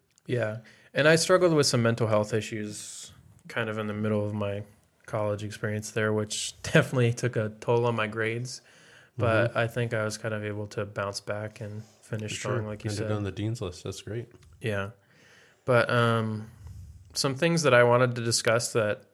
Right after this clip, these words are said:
Speaker 1: um, may be different now, um, than
Speaker 2: Should
Speaker 1: what
Speaker 2: I,
Speaker 1: you
Speaker 2: should I
Speaker 1: may
Speaker 2: set the table with sort of my experience,
Speaker 1: Sure.
Speaker 2: or?
Speaker 1: Yeah, go
Speaker 2: Yeah.
Speaker 1: ahead.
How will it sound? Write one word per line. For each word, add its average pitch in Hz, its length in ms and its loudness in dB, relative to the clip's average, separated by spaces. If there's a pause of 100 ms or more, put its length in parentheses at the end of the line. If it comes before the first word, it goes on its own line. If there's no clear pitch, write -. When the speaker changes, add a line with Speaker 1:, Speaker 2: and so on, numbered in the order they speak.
(120)
Speaker 1:
um, 107 400 -6 (600)
may 117 160 2
be 110 160 0
different 110 520 -2 (340)
now, 104 600 4 (640)
um, 101 460 0
than 107 340 -4 (580)
Speaker 2:
Should 117 120 -4
Speaker 1:
what 113 80 6
Speaker 2:
I, 110 100 2
Speaker 1:
you 120 60 2
Speaker 2:
should 120 140 2
I - 20 0
Speaker 1:
may 107 80 -2
Speaker 2:
set 113 160 2
the 113 80 -4
table 107 300 -4
with 101 120 -2
sort 101 160 -4
of 101 80 -4
my 98 200 -2
experience, 98 640 2
Speaker 1:
Sure. 98 100 -2
Speaker 2:
or? 98 40 -4
Speaker 1:
Yeah, 165 320 4
go 143 120 0
Speaker 2:
Yeah. 165 40 2
Speaker 1:
ahead. 120 220 0